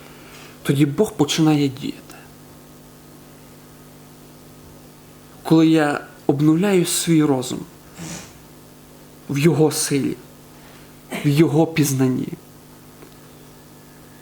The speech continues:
тоді я живу. Я дякую Богу за церкву у місті Рудки, за відкриті серця до Бога, які спрагло приймають Слово Його,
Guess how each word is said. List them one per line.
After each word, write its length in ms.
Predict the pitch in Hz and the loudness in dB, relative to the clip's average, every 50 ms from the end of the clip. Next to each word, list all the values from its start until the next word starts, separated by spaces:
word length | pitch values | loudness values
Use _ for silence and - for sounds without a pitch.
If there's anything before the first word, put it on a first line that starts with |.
| - - - - - - - - - - - - - - - - - - - - - - - - | -20 -20 -20 -20 -20 -20 -20 -20 -20 -20 -20 -20 -20 -20 -20 -20 -20 -20 -20 -20 -20 -20 -14 -8
тоді 280 | - 135 127 135 135 | -6 -4 0 0 2
я 120 | 123 127 127 | 2 2 0
живу. 380 | 127 131 131 120 117 - - - - - - - - - - - - - - - - - - - - - - - - - - - - - - - - - | 0 -2 -6 -6 -6 -10 -12 -12 -14 -18 -20 -20 -20 -20 -20 -20 -20 -20 -20 -20 -20 -20 -20 -20 -20 -20 -20 -20 -20 -20 -20 -18 -12 -10 -10 -8 -4 -2
Я 100 | 151 147 | 0 0
дякую 400 | 147 160 160 160 - 165 160 147 | 2 0 -2 0 2 2 2 2
Богу 360 | 151 143 160 156 151 151 147 | 2 0 0 0 0 0 -2
за 400 | 135 135 139 143 139 139 143 139 | -2 -2 -2 -2 -2 -2 -4 -4
церкву 580 | - - - - 135 131 131 - - - 135 | -6 -4 -2 -2 -2 -2 -2 -6 -10 -8 -4
у 40 | 139 | 0
місті 380 | 135 139 151 151 - - - 151 | 2 2 2 0 -2 -4 -4 -4
Рудки, 400 | 139 131 - - - - - - - - - - - - - - - - - - - - - - - - - - - - - - - | -4 -4 -6 -8 -12 -18 -18 -20 -20 -20 -20 -20 -20 -20 -20 -20 -20 -20 -20 -20 -20 -20 -20 -20 -20 -20 -20 -20 -20 -20 -16 -10 -4
за 140 | 131 143 | 0 2
відкриті 460 | 147 147 143 - - 165 175 170 - 180 | 2 2 2 0 0 -2 -2 0 -2 -2
серця 460 | - - 175 151 143 - 151 131 127 | -2 -2 -2 -4 -2 -2 -2 -2 -2
до 120 | 123 139 | -2 -6
Бога, 360 | 127 127 131 135 143 - 165 - - - - - - - - - - - - - - - - - - - - - - - - - | -6 -4 -4 -4 -4 -4 -8 -16 -16 -18 -20 -20 -20 -20 -20 -20 -20 -20 -20 -20 -20 -20 -20 -20 -20 -20 -20 -20 -20 -16 -8 -4
які 220 | 147 135 - - 160 | -4 -2 -2 -2 -2
спрагло 500 | - - - - 170 165 147 151 151 143 | -2 -2 0 0 0 2 2 0 0 0
приймають 640 | 147 - 156 147 139 143 147 143 131 131 131 127 | 0 0 0 2 2 2 2 2 0 -2 -2 -4
Слово 460 | - - - - 151 151 151 143 143 135 | -6 -6 -2 0 2 2 4 4 2 2
Його, 320 | 131 131 131 131 - - | 2 0 -4 -6 -10 -10